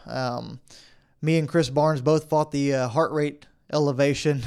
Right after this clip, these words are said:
<laughs> going on in that first lap, kept things in the one sixties for a long time.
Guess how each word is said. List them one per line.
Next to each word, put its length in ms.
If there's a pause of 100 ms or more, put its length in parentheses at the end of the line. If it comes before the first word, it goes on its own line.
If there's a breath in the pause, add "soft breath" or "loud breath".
<laughs> 140
going 360
on 220
in 100
that 200
first 300
lap, 320 (240 loud breath)
kept 240
things 300
in 120
the 100
one 260
sixties 580
for 160
a 80
long 320
time. 380